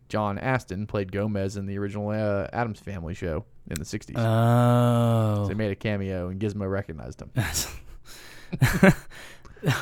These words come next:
Speaker 2: Okay. Wait, wait, Gizmo goes bad in the second one?
Speaker 1: Nope. It's pretty much the same.
Speaker 2: Oh.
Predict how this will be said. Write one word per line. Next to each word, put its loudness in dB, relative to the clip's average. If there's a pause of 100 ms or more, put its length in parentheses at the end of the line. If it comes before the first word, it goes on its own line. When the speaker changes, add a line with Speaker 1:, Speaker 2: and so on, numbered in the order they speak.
(120)
Speaker 2:
Okay. 4 (540)
Wait, 12
wait, 8
Gizmo 8
goes 6
bad 8
in 6
the 4
second 4
one? 2 (160)
Speaker 1:
Nope. 2 (680)
It's -2
pretty -2
much -6
the -10
same. -12 (380)
Speaker 2:
Oh. 0